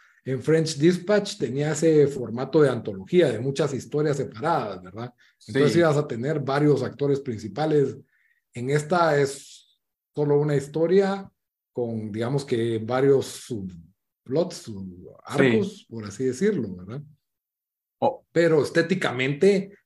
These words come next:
Speaker 1: es totalmente Wes Anderson, ¿verdad? O sea,
Speaker 2: Otra cosa
Speaker 1: Ujú.
Speaker 2: es, em, de que obviamente todas las películas que él hace, o sea, no, no, todas son su propia creación,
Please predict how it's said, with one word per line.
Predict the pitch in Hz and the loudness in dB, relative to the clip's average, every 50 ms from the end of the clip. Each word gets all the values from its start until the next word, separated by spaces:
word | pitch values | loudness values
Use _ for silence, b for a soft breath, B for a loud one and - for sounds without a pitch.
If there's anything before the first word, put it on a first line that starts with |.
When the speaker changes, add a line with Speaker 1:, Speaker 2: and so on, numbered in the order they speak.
| _ _ | _ _
Speaker 1:
es | - 117 110 - - | -12 -12 -10 -8 -8
totalmente | 123 104 - - 123 120 120 117 117 117 113 113 113 113 110 101 98 95 92 90 87 | -8 -6 -6 -6 -6 -6 -6 -6 -6 -6 -6 -6 -6 -8 -8 -6 -6 -8 -8 -10 -10
Wes | 87 101 113 110 - 151 | -8 -6 -6 -4 0 0
Anderson, | 151 147 117 98 - - 92 82 78 | 0 0 0 -2 -6 -10 -14 -16 -18
¿verdad? | - - _ - - - - - | -20 -20 _ -20 -20 -20 -20 -20
O | |
sea, | _ - 98 95 92 92 - | _ -14 -12 -8 -6 0 2
Speaker 2:
Otra | 160 170 - 190 175 175 | 2 4 6 4 4 6
cosa | - 190 208 208 - 247 226 160 - | 6 4 4 6 4 4 4 6 6
Speaker 1:
Ujú. | - 147 | 4 4
Speaker 2:
es, | 156 175 165 160 - - | 2 2 2 0 -2 0
em, | 170 151 147 139 131 123 123 113 - - _ _ _ _ _ _ _ _ _ _ _ _ _ _ _ _ _ - | 2 2 4 4 4 2 0 0 -4 -8 _ _ _ _ _ _ _ _ _ _ _ _ _ _ _ _ _ -12
de | 143 131 151 143 147 | -6 -2 -2 -2 -2
que | - 160 - | -2 -4 0
obviamente | - 170 185 202 214 233 208 240 | 4 4 4 6 4 2 2 0
todas | - - 190 190 190 | 2 6 6 6 8
las | 190 190 190 | 6 4 4
películas | - 135 127 131 - 180 175 160 - - | 0 -2 -4 -4 -2 -2 -2 -2 -2 -4
que | 139 | -6
él | 120 120 135 | -4 0 0
hace, | 147 170 170 180 | 0 0 -2 -4
o | 151 | -6
sea, | - 151 135 120 113 | -2 0 0 0 0
no, | 113 120 123 - | -2 -4 -4 -6
no, | 135 131 131 135 135 135 127 127 - | -6 -6 -4 -4 -2 -4 -4 -4 -4
todas | 139 135 135 135 - | -2 -2 -2 -2 -2
son | 156 143 143 135 120 - | -2 0 0 0 -2 -2
su | - 123 98 | -6 -10 -6
propia | 101 117 120 139 143 | -4 -4 -2 -2 -2
creación, | 139 135 113 98 101 - - 117 135 156 180 190 185 185 | 0 2 2 2 2 0 0 0 2 2 2 0 -2 -6